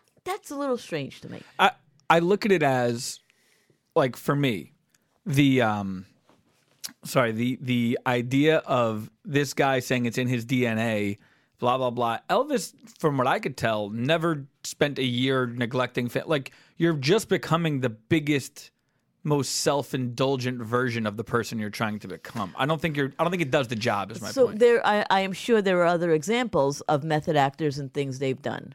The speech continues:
Speaker 1: right?
Speaker 2: It sounds
Speaker 1: So,
Speaker 2: like a producer brain that you're using
Speaker 1: um,
Speaker 2: there.
Speaker 1: so, you know, let's discuss that. So again, is this someone that's just getting into the role, and now because it's so much out there, he's, he jumps right into that role? I'd like to know if he talks like Elvis when he's home with his family,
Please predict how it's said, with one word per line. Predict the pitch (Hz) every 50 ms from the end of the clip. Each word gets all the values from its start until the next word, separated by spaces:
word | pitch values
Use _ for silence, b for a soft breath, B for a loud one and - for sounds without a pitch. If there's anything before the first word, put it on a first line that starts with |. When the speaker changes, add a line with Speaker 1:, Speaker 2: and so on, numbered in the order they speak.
| _ -
Speaker 1:
right? | - 139 139 139 151 156 - - -
Speaker 2:
It | 117 107 - -
sounds | - - 98 -
Speaker 1:
So, | - 190 175 165
Speaker 2:
like | 170
a | 175
producer | 156 110 131 - - 120
brain | 117 101 101 101 95
that | 95 95
you're | - 180
using | 175 170 170 165 165
Speaker 1:
um, |
Speaker 2:
there. | 165 - - 208 - _ _ _
Speaker 1:
so, | - - - 220 190 185 180 170 - - 180 - -
you | 202 190
know, | 180 170 165
let's | 170 185 190 190 - - - _ -
discuss | - 180 156 - - - 170 160 156 -
that. | - 254 220 170 - - b b b b b
So | b - 208 190 185 180
again, | 180 185 175 208 202
is | 190 180 156
this | 190 196 185
someone | - - 220 202 196 202 185
that's | 180 170 151
just | - - 196 185 - -
getting | - 190 185 190 196 196
into | 190 - -
the | 190 185
role, | 165 175 175 180 190 196 -
and | - 170 165 170
now | 175 175 180
because | 160 160 170 170 - 190 175 156
it's | 170 156 -
so | - 190
much | 180 180 175 165 - -
out | - 170 175 180 -
there, | 196 185 185
he's, | 175 180 175 160 - -
he | - - 175 175 170 156
jumps | 139 - 185 170 170 -
right | - 180 170 165 165
into | 180 180 - - 196
that | 185 175 170 147
role? | 123 170 170 175 180 160
I'd | - - 175 190
like | 180 185 180 180 -
to | -
know | 185 180 175
if | 175 165
he | - 180
talks | - 180 180 170 - -
like | 180 170 170
Elvis | 175 165 165 151 165 180 -
when | 160 165 170
he's | 165 160
home | 180 170 165 165
with | 165 160
his | 151 156 -
family, | - 226 220 202 175 160 156 165 170